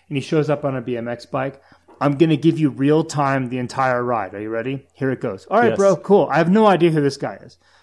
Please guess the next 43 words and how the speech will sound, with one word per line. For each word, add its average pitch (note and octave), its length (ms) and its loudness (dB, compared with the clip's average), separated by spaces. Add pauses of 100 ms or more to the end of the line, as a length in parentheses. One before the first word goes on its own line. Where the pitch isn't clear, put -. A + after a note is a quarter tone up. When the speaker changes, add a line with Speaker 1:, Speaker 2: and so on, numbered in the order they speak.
(240)
Speaker 1:
I D3+ 40 -2
have C#3 140 0
no D3+ 100 2
idea D3 240 4
that C3+ 140 -2
he's D3 180 -2
a C3 60 0
world-class B2 640 -4
B A#2 160 -12
M G#2+ 80 -12
X G2+ 200 -16
racer G2 360 -18
already, G#2 500 -10 (200)
right? G#2 240 -10 (380)
Speaker 2:
Uh, F#2 200 -10 (300)
yeah. F2+ 140 -12
Speaker 1:
So, C#3+ 480 -2 (100)
so D#3 200 -2
we C3+ 120 -2
leave, D3 420 -4
like, D3+ 220 -4
the D3 80 -10
gym. G#2 440 -8 (180)
We're B2 80 -8
going C3+ 320 -4
down C#3 260 -4
this B2 200 -14
road. F#2+ 380 -16 (420)
He, - 280 -14
he, A#2+ 380 -6
like, C#3 360 -6
jumps F3 440 -4
off D3 220 -6
a, B2+ 180 -6 (180)
off B2+ 220 -6
a, B2 60 -6
like, A2 300 -10
a, G#2 240 -16
um, G2+ 300 -14 (460)
um, G2 440 -18 (760)
a A#2 60 -14
speed A#2+ 280 -16
bump, F3 320 -8